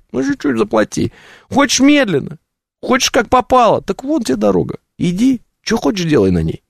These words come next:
Как хочешь, можешь, э, ехать там по ней. Ну, вон она есть, бесплатная, пожалуйста. Ковыляй потихонечку. Ну, потихонечку как-то там, да? Хромай по жизни. Нет?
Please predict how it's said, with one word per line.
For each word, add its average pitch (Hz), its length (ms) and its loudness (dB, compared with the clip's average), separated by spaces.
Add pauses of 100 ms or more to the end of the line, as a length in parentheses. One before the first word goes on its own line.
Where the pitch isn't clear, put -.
(160)
Как 226 180 -2
хочешь, - 300 -2
можешь, 143 280 -2 (380)
э, 117 300 2
ехать 127 340 0
там 78 160 -4
по 80 100 -8
ней. 80 240 -8 (240)
Ну, 311 120 -2 (120)
вон 381 140 2
она 277 180 2
есть, 233 340 2
бесплатная, 170 580 0
пожалуйста. 202 560 -6
Ковыляй 180 400 4
потихонечку. 107 680 -2 (640)
Ну, 202 80 -2
потихонечку 240 680 2
как-то 127 420 -2
там, - 200 -10
да? - 220 -6
Хромай 160 520 2 (560)
по 113 120 -2
жизни. 107 380 -2 (840)
Нет? 180 260 2